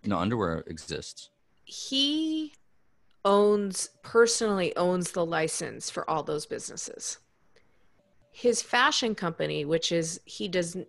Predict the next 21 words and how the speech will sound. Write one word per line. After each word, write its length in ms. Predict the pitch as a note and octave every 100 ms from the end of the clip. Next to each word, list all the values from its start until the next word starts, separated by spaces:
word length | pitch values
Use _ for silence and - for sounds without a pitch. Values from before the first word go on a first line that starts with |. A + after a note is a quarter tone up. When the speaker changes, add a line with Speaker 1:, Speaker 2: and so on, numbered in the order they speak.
| _
Speaker 2:
I 80 | G#3+
think 240 | G#3+ D4
he 180 | - C#4
may 240 | B3+ B3+
majority 600 | C4 A3+ F#3+ F#3+ F#3 D#3+
own 220 | C3 E3 F3
it, 240 | F#3+ - _
but 380 | F3+ E3 D#3 - _ _ _ _ _
is 400 | F#3+ F#3 E3+ D3+ -
owned 300 | F#3 F3+ F#3
by 120 | F#3+
an 140 | E3+ E3
investor. 800 | D#3+ D3+ D3 - - A#2+ B2 F#3 _ _ _ _
They 120 | F#3+ F3+
have 260 | F#3 F3+
a, 240 | F3 E3 - -
they 180 | F3+ F3+
have 240 | F3 E3+
a 160 | E3 D#3 _ _ _ -
significant 640 | - F3 E3+ E3 D#3+ E3+
investor. 680 | D#3 D3+ D#3 - E3 D3 D#3